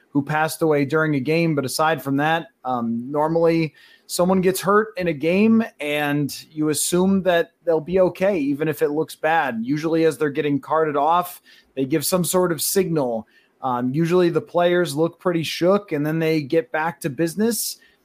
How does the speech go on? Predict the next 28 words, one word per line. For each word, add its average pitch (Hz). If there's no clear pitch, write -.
but 151
that 165
was 165
not 170
the 160
case. 143
And 127
so 131
many 147
of 170
us 202
have 143
never 151
seen 156
anything 170
like 151
what 127
happened 135
to 156
Damar 135
Hamlin. 147
It 120
was 120
very, 139
very 156
jarring, 156
very 160
shaking, 156